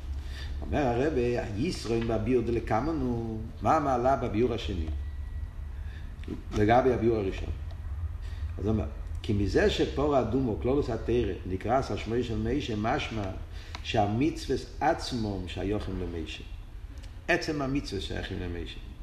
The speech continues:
פור אדומו, כלולוס כל המצוות, כמו שהרב אמר, יא, וזה נקרא על שמו. זאת אומרת שעניין המצוות שמרומזים בפור אדומו, נק-, זה נקרא על שמו של משה.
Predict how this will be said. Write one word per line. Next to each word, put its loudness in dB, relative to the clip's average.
פור 2
אדומו, 4
כלולוס 6
כל 2
המצוות, 0
כמו -2
שהרב -2
אמר, -2
יא, 4
וזה 4
נקרא 6
על 6
שמו. 2
זאת -4
אומרת 2
שעניין 4
המצוות 2
שמרומזים 2
בפור 4
אדומו, 4
נק-, 2
זה 8
נקרא 6
על 8
שמו 0
של 0
משה. -2